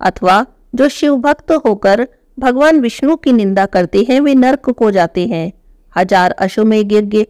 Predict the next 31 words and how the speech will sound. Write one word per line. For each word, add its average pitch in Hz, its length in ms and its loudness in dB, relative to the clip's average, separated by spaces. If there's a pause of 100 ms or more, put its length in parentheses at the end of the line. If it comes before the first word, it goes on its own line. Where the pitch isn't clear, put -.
(280)
सौ 320 280 0
राजसूय 247 720 0
यज्ञ 196 240 -2
का 196 160 0
फल 185 260 -2
भी 240 280 -4 (320)
इस - 180 -2
एकादशी 220 680 0
के 269 180 -2
फल 233 240 -2
के 254 200 0
सोलहवें 262 540 0
भाग 220 140 0 (120)
के 269 100 0
बराबर 196 420 0
नहीं 202 260 -2
होता। 214 420 -2 (360)
अर्थात 196 580 0
इस - 180 -4
एकादशी 202 640 -2
के 226 180 0
व्रत 185 240 0
के 190 140 -2
समान 185 480 -2 (340)
इस - 160 -6
संसार 247 460 2
में 269 160 2
कोई 277 280 0
और 277 300 0
अन्य 233 340 0
व्रत 233 240 -2